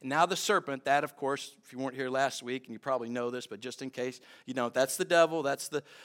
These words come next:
the fallen angel, the created being of God who rebelled against God, and God cast him out of heaven. Now his goal is to,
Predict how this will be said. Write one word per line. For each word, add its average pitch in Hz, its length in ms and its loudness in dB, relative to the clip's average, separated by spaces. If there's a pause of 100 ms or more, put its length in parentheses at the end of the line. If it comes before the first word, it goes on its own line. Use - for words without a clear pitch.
(180)
the 156 80 2
fallen 165 480 4
angel, 160 320 0
the 143 80 0
created 160 500 -2
being 160 380 0
of 143 100 -6
God 151 300 2
who 143 200 -2 (300)
rebelled 156 460 6
against 151 280 -2
God, 147 280 2
and 143 40 -6
God 135 220 -2
cast 160 340 -4
him 160 120 -4
out 156 80 -2
of 139 80 -6
heaven. 151 320 2
Now 147 160 0
his 135 160 -4
goal 156 400 0
is 131 100 -6
to, 135 180 -4